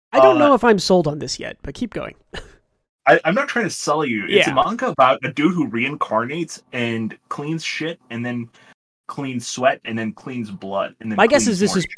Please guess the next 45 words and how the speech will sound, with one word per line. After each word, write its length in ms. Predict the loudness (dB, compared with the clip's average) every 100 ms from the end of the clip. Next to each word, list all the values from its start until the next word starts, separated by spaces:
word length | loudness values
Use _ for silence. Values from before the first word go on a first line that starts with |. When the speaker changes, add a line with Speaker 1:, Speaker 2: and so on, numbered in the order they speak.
| 4
Speaker 1:
pretty 340 | 6 6 4
slice 360 | 2 0 -2 -2
of 80 | -6
life 220 | -8 -8
heavy, 440 | -12 -10 -14 -16 _ -4
is 120 | -2
what 140 | -4
this 120 | -6 -8
sounds 260 | -10 -12
like, 200 | -16 -12
right? 200 | -10 -6 0
Is 80 | 6
that 80 | 6
it's 80 | 8
Speaker 2:
Yeah, 100 | 10
Speaker 1:
more 120 | 10
Speaker 2:
it's, 60 | 10
Speaker 1:
about, 200 | 8 6
Speaker 2:
it, 60 |
Speaker 1:
like, 200 | 0 0
oh, 220 | -2 -2 -4
cute 340 | -4 -4 -6 -16 -6
people 260 | -4 -2 -2
doing 500 | 2 2 2 -2 -2
daily 340 | 2 2 0 -2
stuff 380 | 0 -2 -2
and, 240 | -6 -4 -4
oh, 200 | -4 -2
Speaker 2:
it 80 | 0
is 100 | 0
Speaker 1:
no. 60 | 0
Speaker 2:
very 180 | 0
slice 280 | 0 -4 -4
of, 120 | -8 -20 _
it's 240 | -12 -10 -4
actually 240 | -4 -4 -6
kinda 260 | -4 -4
good. 280 | 0 0 0
It's, 220 | -2 -6 -6
it 180 | -4
is 140 | -4 -6
slice 380 | -6 -4 -4 -6
of 120 | -6
life 200 | -6 -6
heavy, 260 | -10 -12